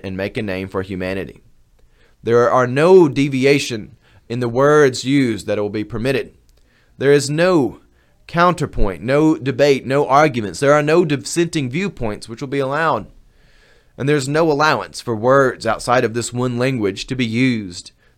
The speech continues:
in the construction of the Tower of Babel. And if we spend some time thinking about what this tower would look like, and many compare it to something like a Babylonian ziggurat or things of that nature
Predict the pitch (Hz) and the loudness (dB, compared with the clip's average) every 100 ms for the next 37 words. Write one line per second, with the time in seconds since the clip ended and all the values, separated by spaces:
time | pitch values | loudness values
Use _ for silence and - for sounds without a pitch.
0 | _ 120 127 131 147 127 104 - 120 107 | _ -10 -8 -8 -6 -2 -2 -2 -6 -6
1 | 113 87 87 90 85 90 98 - - _ | -8 -8 -8 -8 -6 -2 -2 -4 -14 _
2 | _ _ _ _ _ _ _ _ _ _ | _ _ _ _ _ _ _ _ _ _
3 | - - - _ _ 165 202 208 220 285 | -20 -20 -20 _ _ 0 0 0 -6 -8
4 | 277 185 143 131 127 123 120 101 92 90 | -8 -4 -2 -2 -4 -6 -6 -4 -4 -2
5 | 123 110 - 120 107 95 95 175 - 71 | -4 -4 -6 0 0 0 -2 -4 -4 -8
6 | 60 - 123 117 - 143 165 156 131 123 | -8 -6 -6 -6 -6 -2 -2 -2 -6 -2
7 | 110 - 104 110 113 107 101 95 104 117 | -4 -4 -10 -10 -8 -6 -6 -2 0 0
8 | 117 113 113 101 113 131 127 113 85 - | -2 -6 -6 -8 -6 -4 -2 -2 -2 -6
9 | - 95 107 107 101 107 - 101 87 - | -12 -10 -8 -8 -4 -4 -4 -8 -10 -14